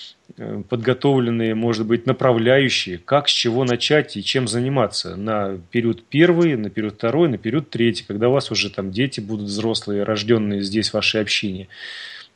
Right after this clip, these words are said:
Потому что не исключено, что в-, на первом этапе, ну, вот такого копного пр-, права там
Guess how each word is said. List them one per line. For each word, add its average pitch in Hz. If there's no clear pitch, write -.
Потому 123
что -
не 127
исключено, 147
что 104
в-, -
на 113
первом 175
этапе, 107
ну, 98
вот 120
такого 135
копного 139
пр-, 123
права 120
там 107